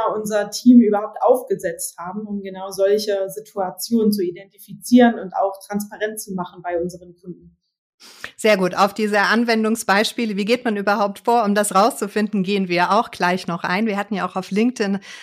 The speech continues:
Speaker 2: einen Aufruf gemacht, den wir dann auch gleich mit einsetzen werden. Ähm, aber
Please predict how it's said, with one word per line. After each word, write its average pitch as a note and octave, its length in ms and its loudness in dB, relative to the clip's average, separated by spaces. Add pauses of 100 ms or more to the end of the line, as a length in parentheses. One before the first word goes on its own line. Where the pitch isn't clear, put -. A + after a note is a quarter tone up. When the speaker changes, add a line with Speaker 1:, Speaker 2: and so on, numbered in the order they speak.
(140)
Speaker 2:
einen F#3 180 -2
Aufruf G#3 440 -4
gemacht, F#3 400 -4
den F#3+ 160 -4
wir F#3 80 -4
dann F#3 180 -4
auch F#3 140 -8
gleich F#3 260 -4
mit F3+ 200 -8
einsetzen F#3 600 -4
werden. F3+ 320 -2 (480)
Ähm, G#3 220 0 (240)
aber G#3+ 260 4